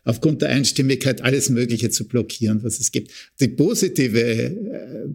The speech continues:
Dimension ist, dass Ungarn wesentlich isolierter ist, als es je war. Also aufgrund der, der Haltung zu Russland. Früher waren die Visegrad-Staaten, äh, im Grunde genommen solidarisch mit Budapest.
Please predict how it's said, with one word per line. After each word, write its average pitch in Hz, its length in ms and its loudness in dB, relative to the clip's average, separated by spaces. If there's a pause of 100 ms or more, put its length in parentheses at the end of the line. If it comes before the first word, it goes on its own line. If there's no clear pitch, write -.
(120)
Dimension 131 640 2
ist, 135 300 -2
dass 120 200 0
Ungarn 131 680 0
wesentlich 131 680 2
isolierter 120 580 0
ist, 113 260 -2
als 113 120 -2
es 113 200 0
je 104 300 -2
war. 160 320 -4 (420)
Also 135 300 0 (300)
aufgrund 147 640 0
der, 127 180 0
der 117 240 -2
Haltung 113 340 0
zu - 140 -6
Russland. 170 560 0
Früher 143 360 0
waren 123 200 2
die 120 160 0
Visegrad-Staaten, 120 1160 0
äh, 127 680 -4
im 143 360 0
Grunde 147 280 0
genommen 123 380 2
solidarisch 117 920 0
mit 143 260 0
Budapest. 151 600 0